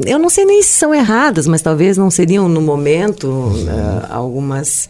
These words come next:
Speaker 1: é, acho que algumas decisões que eu tomei que nem, nem cabem, assim, citá-las, mas, ah, que eu não precisaria.
Speaker 2: Uhum.
Speaker 1: Eu, e o que eu ainda tenho que fazer,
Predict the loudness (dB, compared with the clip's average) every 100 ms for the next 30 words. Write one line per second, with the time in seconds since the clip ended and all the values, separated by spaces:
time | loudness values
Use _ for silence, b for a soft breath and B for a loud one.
0 | B B B B -2 0 0 -2 -4 -4
1 | -2 0 0 0 0 0 -2 -2 -2 -2
2 | -2 -2 -2 0 0 -2 -4 -2 -2 -2
3 | -2 -4 -4 -2 -2 -2 -2 -2 -4 -4
4 | -2 -2 -2 -6 -2 0 0 0 0 0
5 | 0 0 0 0 -2 -2 -4 -2 -4 -4
6 | -4 -2 0 0 0 0 -2 -8 -8 -8
7 | B B B B -20 -14 -2 0 2 0
8 | 0 0 2 2 0 -2 -2 -2 -4 -4
9 | -2 0 0